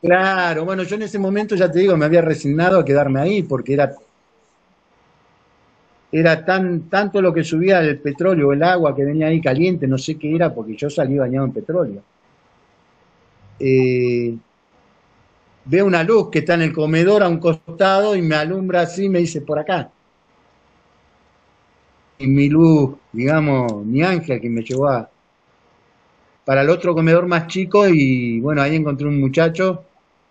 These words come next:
que hasta, hasta hoy Pinoli se llama, un concreto que me sacó hasta el,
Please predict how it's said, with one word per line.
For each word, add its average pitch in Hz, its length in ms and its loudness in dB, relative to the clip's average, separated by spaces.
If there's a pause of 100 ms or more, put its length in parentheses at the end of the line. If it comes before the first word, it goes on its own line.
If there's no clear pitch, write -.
(260)
que 123 80 -10
hasta, 113 320 -6 (600)
hasta 113 260 -4
hoy 135 300 0
Pinoli 147 440 -4
se 127 140 -10
llama, 143 320 -6 (1500)
un 120 140 -6
concreto 131 480 -2
que 139 80 0
me 117 100 0
sacó 127 320 0
hasta 131 240 0
el, 107 300 -4